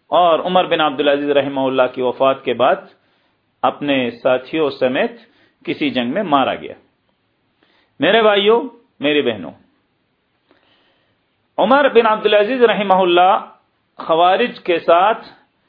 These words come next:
مدلل اور مکمل انداز میں بات کیا کرتے تھے اور انہیں سمجھانے کی کوشش کیا کرتے تھے۔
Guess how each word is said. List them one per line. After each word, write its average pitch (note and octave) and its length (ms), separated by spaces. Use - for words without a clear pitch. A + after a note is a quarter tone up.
مدلل G3+ 680
اور F#3 240
مکمل G3 540
انداز E3 480
میں E3+ 240
بات D3 280
کیا A#2 180
کرتے A2+ 340
تھے G3 120
اور E3 200
انہیں C#3 360
سمجھانے D3 600
کی B2 160
کوشش B2 400
کیا F2 200
کرتے - 320
تھے۔ - 140